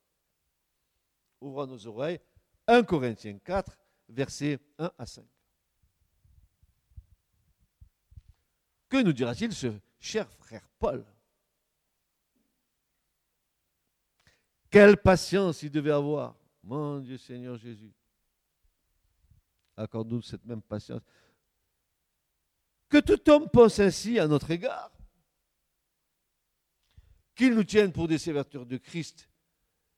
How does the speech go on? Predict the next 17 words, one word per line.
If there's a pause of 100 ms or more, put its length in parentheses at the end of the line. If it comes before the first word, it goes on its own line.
(240)
et,
et,
et,
et
pour
des (540)
administrateurs
des
mystères
de
Dieu. (1600)
Au
reste, (1300)
ce
qui
est
requis